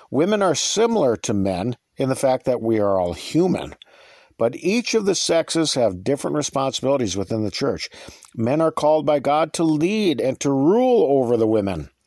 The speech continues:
and in order to obey the Lord,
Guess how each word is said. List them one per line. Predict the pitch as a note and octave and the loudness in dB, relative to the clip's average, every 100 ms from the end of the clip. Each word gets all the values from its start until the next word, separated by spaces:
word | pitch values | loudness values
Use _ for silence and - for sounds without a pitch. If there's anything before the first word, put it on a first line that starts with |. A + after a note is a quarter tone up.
| - | -10
and | - B2 C#3 | -2 0 0
in | C#3 | 2
order | C#3 D#3 G#3 - - - - | 2 2 0 -2 -18 -20 -4
to | B2+ | 0
obey | G#2+ F2 G2+ G2+ | 2 0 0 0
the | A#2 | 2
Lord, | E3 A3 A#3+ G#3 F3+ | 2 2 2 0 -2